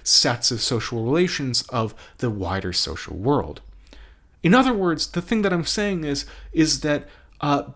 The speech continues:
being fully social members of a community, of going to dinner parties and parties and working and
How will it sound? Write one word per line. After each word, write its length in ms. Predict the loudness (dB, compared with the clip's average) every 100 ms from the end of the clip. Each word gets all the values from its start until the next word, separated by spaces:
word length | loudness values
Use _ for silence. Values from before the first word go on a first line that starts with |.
| -2
being 400 | 2 4 2 -2
fully 580 | -8 -8 -2 0 0
social 560 | 0 0 2 0 0 -4
members 480 | -4 -2 -2 -2 -4
of 100 | -6
a 60 |
community, 680 | -8 -4 0 0 0 -4 -12 -16 -16 -4
of 160 | -2 4
going 260 | 6 6
to 80 | 2
dinner 240 | 0 0 0
parties 560 | -2 -4 -2 -4 -4
and 120 | -6 -2
parties 540 | 2 2 2 -2 -4
and 160 | -4 0
working 580 | 0 0 -4 -4 -2
and 160 | -4 -6